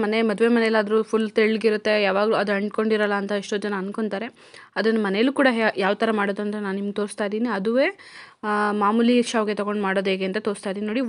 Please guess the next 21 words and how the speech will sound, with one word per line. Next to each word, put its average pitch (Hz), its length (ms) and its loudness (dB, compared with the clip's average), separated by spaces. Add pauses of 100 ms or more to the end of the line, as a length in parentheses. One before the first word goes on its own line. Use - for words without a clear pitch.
ಒಂದು 247 200 2
ಕಪ್ 247 180 0
ಶಾವಿಗೆ 202 280 -2
ತೊಗೊಂಡಿದ್ದೀನಿ, 190 440 -2 (160)
ಅದಕ್ಕೆ 226 280 -4
ಈಕ್ವಲ್ 226 260 0
ಆಗಿ 220 180 0
ಒಂದು 220 140 0
ಮುಕ್ಕಾಲು 233 380 0
ಕಪ್ಪಷ್ಟು - 400 -4
ಶುಗರ್ 208 280 0
ತೊಗೊಂಡಿದ್ದೀನಿ. 190 440 -2 (560)
ಶುಗರ್ 269 260 8
ಇಷ್ಟಪಡೋರು 277 540 4
ಪೂರ್ತಿ 262 220 2 (100)
ಒಂದು 240 140 4 (100)
ಕಪ್ಪು 254 220 -2 (120)
ಈಕ್ವಲ್ 247 300 4
ಆಗಿ 240 120 -6
ತೊಗೊಬೋದು. 202 400 -2 (200)
ಮತ್ತು 277 200 4